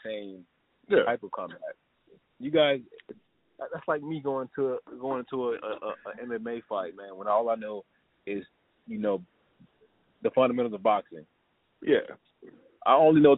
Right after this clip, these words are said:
Speaker 1: twenty-five percent, i-, if that. I only know fifteen percent of, of, of the combat that's coming, that, that I'm coming into this game with.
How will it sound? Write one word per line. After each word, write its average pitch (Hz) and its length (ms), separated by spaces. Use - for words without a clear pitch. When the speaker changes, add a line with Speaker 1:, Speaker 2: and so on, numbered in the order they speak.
Speaker 1:
twenty-five 143 420
percent, 131 520
i-, - 160
if 151 240
that. 151 180
I - 40
only 143 180
know 139 180
fifteen 151 320
percent 127 440
of, 120 260
of, 107 180
of 110 140
the 107 60
combat 117 480
that's 101 240
coming, 113 340
that, 117 100
that 117 80
I'm 120 100
coming 123 240
into 113 160
this 113 220
game 120 320
with. 92 180